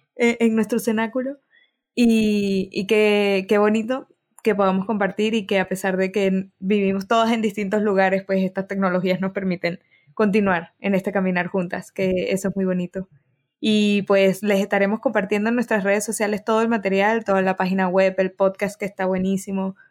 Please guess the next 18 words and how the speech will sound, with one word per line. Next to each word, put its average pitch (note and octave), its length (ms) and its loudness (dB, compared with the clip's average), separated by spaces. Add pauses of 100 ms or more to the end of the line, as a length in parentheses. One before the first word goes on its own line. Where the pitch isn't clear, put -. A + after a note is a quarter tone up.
(300)
porque G#3+ 240 0
al G#3 100 0
final A3 480 0
yo A3+ 160 0
creo A3+ 160 -2
que B3 120 0
lo A3 140 2
bueno A3 300 2
de G#3+ 140 0
hoy G#3 140 0
en G#3+ 120 -2
día A#3 160 0
es G#3+ 60 -8
que A3+ 100 -6
todo G#3 160 -4
está G#3 320 -2
bastante G#3 460 -4
accesible. G3+ 600 -6